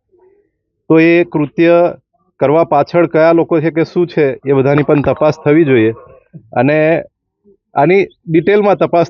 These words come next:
થવી જોઈએ. અત્યારે તો આપને કંઈ કહી શકીએ એમ નથી કે આ કયા કારણસર એમને આ કર્યું. આ કોઈ ભૂવો નહોતો કે કોઈ એવું વંશ પરંપરાગત અથવા તો કોઈ કાયમી એને ત્યાં લોકો આવે ને એ વિધિ કરે એવો પણ માણસ નહોતો. એ પંદર દિવસ પહેલાં જ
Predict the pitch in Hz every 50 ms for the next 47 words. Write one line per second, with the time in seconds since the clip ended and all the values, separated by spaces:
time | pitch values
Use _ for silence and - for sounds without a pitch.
0 | - 170 160 170 165 165 170 160 127 - 156 160 160 165 160 165 151 147 - 160
1 | 160 151 - 156 160 - 151 139 147 147 139 - - 131 - - 156 151 143 139
2 | 151 - - - 123 135 127 - 175 156 139 151 143 131 - 143 131 139 135 -
3 | 139 123 127 135 135 131 - 143 135 131 123 123 127 135 135 135 - - - 113
4 | 117 - - 135 143 120 87 _ _ _ _ _ _ - _ - 143 151 - 185
5 | 180 165 123 131 147 170 180 180 180 180 175 175 180 170 - 170 175 170 175 170
6 | 175 175 180 165 - 139 139 160 165 180 185 180 - - _ _ _ _ _ -
7 | 117 139 160 170 160 - - 170 170 170 165 170 170 160 165 170 160 180 170 180
8 | 151 - - 170 170 160 180 - - 180 170 - 156 127 131 151 165 170 175 175
9 | 170 139 143 147 160 175 170 175 185 180 175 165 165 - - 175 175 170 165 165
10 | 170 175 170 165 170 170 170 160 _ _ _ _ - - - - 156 156 147 135
11 | 135 131 175 180 - 180 185 185 175 175 190 190 - 220 202 202 190 170 160 165
12 | 160 160 - 151 143 127 - 127 95 82 - _ _ _ _ _ _ _ _ -
13 | 143 156 - - 143 147 165 180 175 175 185 180 175 - - 175 165 175 175 165